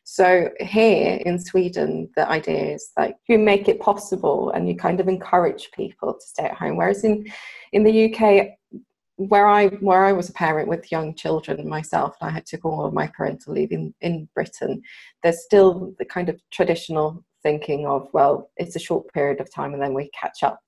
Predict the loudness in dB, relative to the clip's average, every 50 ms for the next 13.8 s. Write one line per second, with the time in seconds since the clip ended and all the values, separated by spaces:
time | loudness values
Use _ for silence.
0 | _ _ _ _ _ _ _ -8 -8 -6 -6 -6 -8 -8 -10 -14 -16 -18 _ _
1 | _ -6 -6 -6 -8 _ _ _ _ -8 -8 -8 -10 _ _ _ -6 -6 -4 -4
2 | -6 -8 -12 -16 -16 -16 -16 -14 -14 -14 -12 -10 -8 -8 -4 0 2 2 2 0
3 | -2 -12 -16 -18 -10 -4 -2 0 0 0 0 2 2 4 4 4 2 2 4 4
4 | 4 4 4 0 -4 -12 -12 -10 -10 -6 -4 -2 -2 -2 0 2 4 4 4 4
5 | 2 0 2 2 4 6 6 6 6 4 2 0 0 -2 -6 -8 _ _ _ _
6 | _ _ _ _ _ -2 2 4 4 4 4 4 6 6 6 6 6 4 2 2
7 | 0 -4 -4 -4 -2 -2 -2 -4 -8 -18 -20 -20 -20 _ _ -10 -8 -6 -2 2
8 | 2 2 2 2 -2 -6 -10 -14 -20 -20 _ _ _ _ _ -8 -4 0 0 2
9 | 2 2 0 -2 -2 -4 -6 -6 -6 -6 -4 -4 -6 -8 -12 _ _ _ _ _
10 | _ _ _ _ _ _ _ _ -10 -8 -6 -6 -6 -6 -8 -10 -12 -14 -14 -18
11 | _ _ _ _ _ _ _ _ 0 0 2 2 0 -2 -2 0 2 4 6 6
12 | 4 2 2 2 2 2 2 2 0 2 2 2 0 -4 -12 _ -16 -6 -2 0
13 | 2 2 2 0 -2 -4 -10 -14 -14 -10 -6 -4 -2 -2 -2 -4